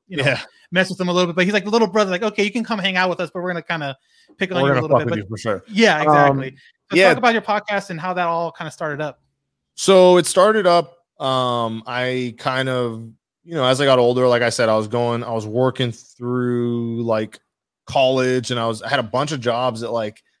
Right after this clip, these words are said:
Speaker 2: you know, I worked at Sports Authority, I worked at Dick's, I worked at a movie theater, you know, I had just a bunch of jobs, and I was, I was a young, like, you know, twenty-year-old, and I was like, I,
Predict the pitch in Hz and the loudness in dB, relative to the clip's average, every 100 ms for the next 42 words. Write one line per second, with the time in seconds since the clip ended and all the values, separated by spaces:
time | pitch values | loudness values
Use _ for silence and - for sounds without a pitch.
0 | _ _ _ _ _ 147 127 143 143 - | _ _ _ _ _ -6 -2 0 0 0
1 | 156 147 139 143 139 131 131 127 120 113 | 2 2 0 0 2 2 2 2 2 2
2 | 110 113 107 139 147 135 123 - 110 113 | 0 -4 -4 2 6 6 2 0 0 0
3 | 113 107 - 104 101 110 165 143 135 131 | -2 -2 -4 -4 -2 0 0 0 -2 0
4 | 127 139 131 135 160 160 170 135 117 123 | 0 -2 -2 -2 -4 -2 -2 -2 0 2
5 | 120 113 113 113 107 139 135 120 113 131 | 2 0 -2 -4 -4 -4 -2 -2 -2 -2
6 | 127 123 113 110 _ _ _ _ _ _ | -2 -2 -4 -6 _ _ _ _ _ _
7 | _ _ _ _ _ _ _ _ 156 156 | _ _ _ _ _ _ _ _ -4 0
8 | 120 - 165 151 143 135 127 127 117 107 | 0 0 4 6 8 8 6 4 0 -4
9 | 104 104 101 98 - 160 | -6 -6 -10 -12 -10 -6